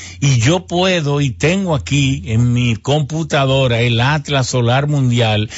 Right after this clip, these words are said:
y en el patio de su casa que yo, que yo desee, le puedo yo medir a usted, con este atlas, registrar cuántos kilovatios hora se puede producir por metro cuadrado cada año.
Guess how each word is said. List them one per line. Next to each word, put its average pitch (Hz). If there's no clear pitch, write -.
y 143
en 151
el 135
patio 214
de 190
su 147
casa 120
que 110
yo, 101
que 104
yo 113
desee, 101
le 113
puedo 143
yo 127
medir 117
a 110
usted, 98
con 113
este 143
atlas, 127
registrar 123
cuántos 170
kilovatios 120
hora 117
se -
puede 123
producir 107
por 87
metro 120
cuadrado 82
cada 95
año. 95